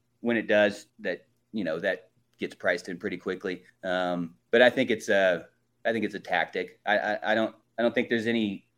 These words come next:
anybody out there that actually believes that Bitcoin is a hyper risk asset in times of global uncertainty. I think most savvy investors know, believe and know that it's a, a true safe haven, much more so than gold.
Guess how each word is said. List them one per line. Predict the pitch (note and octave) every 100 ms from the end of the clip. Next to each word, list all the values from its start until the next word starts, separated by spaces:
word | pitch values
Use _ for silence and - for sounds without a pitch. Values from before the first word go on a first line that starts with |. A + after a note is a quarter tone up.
| -
anybody | C3 A#2 A2 G2+
out | G#2+ A2
there | G2
that | F2
actually | G#2 G2+ - G2 G2
believes | F2+ F2+ F#2+ F#2 F2+ D#2+ - _ -
that | G2 F2
Bitcoin | G2+ - G2 F#2
is | F2+
a |
hyper | E2+ F#2 F2+ F2+ E2+ - _ F2+
risk | F#2+ F2+ -
asset | F#2 F2 F2 E2 - _ -
in | F2+
times | F2 F#2 E2
of | E2+
global | F#2+ F#2 E2+
uncertainty. | E2 G#2 F2 F2 F2 E2+ -
I |
think | F2+ -
most | F#2+ F#2+ -
savvy | G2 G2 F2
investors | E2+ F2 - F2+ - - _ -
know, | G2+ F#2+ F#2+
believe | G2+ G2+ G2+ F2+
and | E2+
know | F#2 F#2
that | F2 E2
it's | D#2+ - -
a, | - - - - G3 E3+ -
a | F2 F2+
true | - C#3+
safe | C#3 G#2+ F2+
haven, | G2 E2+ E2 E2+
much | F#2 G2+
more | F#2
so | - F2+
than | E2
gold. | E2 F#2+ F2